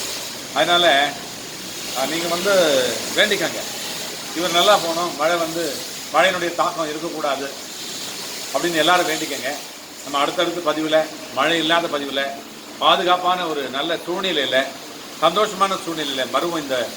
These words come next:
மறுபடியும் பாபாவுடைய பாதத்தை தொட்டு நம்ம எல்லாரும் பிரார்த்தனை பண்ணிப்போம். பாபா தரிசனம், பாப விமோச்சனம், வியாழன் தரிசனம், விடியல் நிதர்சனம், வண்டலூர் வருபவர்கள்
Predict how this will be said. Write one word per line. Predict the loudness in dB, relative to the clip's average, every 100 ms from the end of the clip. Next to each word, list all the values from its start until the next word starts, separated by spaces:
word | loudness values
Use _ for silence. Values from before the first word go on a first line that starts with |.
| -12 -12 0
மறுபடியும் | 0 2 2 4
பாபாவுடைய | 6 6 6 2 0 -4 6
பாதத்தை | 8 8 0 -4
தொட்டு | -4 -4 -4 -4 -8 -12
நம்ம | -10 -6
எல்லாரும் | 2 4 4 0 -10 -14 -2
பிரார்த்தனை | 0 0 -4 -4
பண்ணிப்போம். | -8 -10 -14 -14 -14 -16 -14 2
பாபா | 4 6 2
தரிசனம், | 2 -2 -4 -6 -12 -16 -18 -16 -2
பாப | 2 4 2
விமோச்சனம், | 0 -2 -4 -4 -6 -8 -14 -16 -16 -16 2
வியாழன் | 6 6 6 2
தரிசனம், | -2 -2 -6 -8 -10 -18 -10
விடியல் | 0 0 0
நிதர்சனம், | -2 -2 -2 -6 -8 -14 -16 -16 -16 -4
வண்டலூர் | 0 2 2 2
வருபவர்கள் | 2 2 2 0 -2